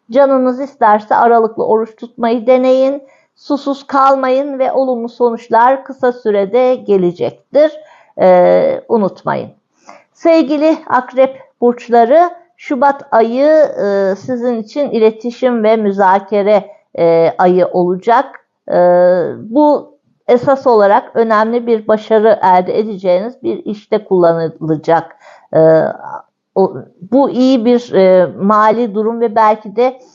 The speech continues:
işte bir, yeni bir teklif ile bağlantılı olabilir. Ancak başarınızın sizi ele geçirmesine izin vermeyin. Bu durum iş arkadaşlarınızı tetikleyebilir ve hatta onları düşmanınız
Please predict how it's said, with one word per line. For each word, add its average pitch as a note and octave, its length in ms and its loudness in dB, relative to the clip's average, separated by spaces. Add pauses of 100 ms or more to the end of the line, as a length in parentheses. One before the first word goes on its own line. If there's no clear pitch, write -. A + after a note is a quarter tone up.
(140)
işte A3+ 460 -2
bir, A3 200 -4 (180)
yeni G3+ 500 0
bir G#3 160 -2
teklif G3 460 -4
ile F3 260 0
bağlantılı F3 580 0
olabilir. E3+ 500 -2
Ancak G#3 440 -2
başarınızın A3+ 840 0 (260)
sizi A3+ 240 -2
ele A3+ 200 4
geçirmesine G#3 680 -4
izin G3+ 320 0
vermeyin. G3 720 0 (240)
Bu B3 160 -4
durum A#3 260 -2
iş - 220 -8
arkadaşlarınızı G3+ 1000 -2
tetikleyebilir G3 920 0
ve F#3+ 60 2
hatta G3+ 500 0
onları G3+ 500 -4
düşmanınız G3+ 640 -6